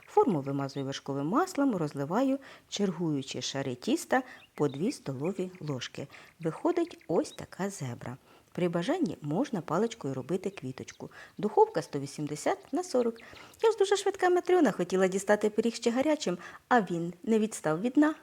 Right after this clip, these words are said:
Холодним тоді стається безпроблемно. Спішу, бо сидить же в моєму ресторані клієнт і чекає на замовлення. Вирішую на ходу рятувати ситуацію. Крем.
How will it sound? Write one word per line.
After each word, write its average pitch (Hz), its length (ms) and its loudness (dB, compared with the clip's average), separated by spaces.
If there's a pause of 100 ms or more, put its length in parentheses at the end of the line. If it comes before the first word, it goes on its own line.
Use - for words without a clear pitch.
Холодним 165 460 0
тоді 170 200 -6
стається 175 420 0
безпроблемно. 247 720 2 (240)
Спішу, - 420 0 (120)
бо 156 140 -2
сидить 160 280 -4
же 185 120 -4
в - 20 0
моєму 226 340 2
ресторані 320 480 0
клієнт 381 520 2
і 175 60 -2
чекає 180 420 -4
на 214 120 -2
замовлення. 240 680 0 (460)
Вирішую 277 400 2
на 262 100 4
ходу 208 260 0
рятувати 196 400 0
ситуацію. 349 720 -2
Крем. 277 280 2